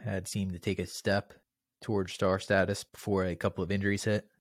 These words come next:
but him finishing outside the tight end one ranks and slowing down to end the year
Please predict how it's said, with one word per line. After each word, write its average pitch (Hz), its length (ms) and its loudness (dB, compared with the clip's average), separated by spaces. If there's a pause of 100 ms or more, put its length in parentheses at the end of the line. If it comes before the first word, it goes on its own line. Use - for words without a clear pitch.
(160)
but 98 120 -4
him 101 200 0
finishing 95 540 -2
outside 92 400 0
the 92 100 -2
tight 95 200 2
end 95 120 0
one 98 160 2
ranks 95 440 2 (720)
and 98 120 -6
slowing 92 320 2
down 92 220 2
to 95 100 -2
end 92 140 0
the 92 60 2
year 92 320 0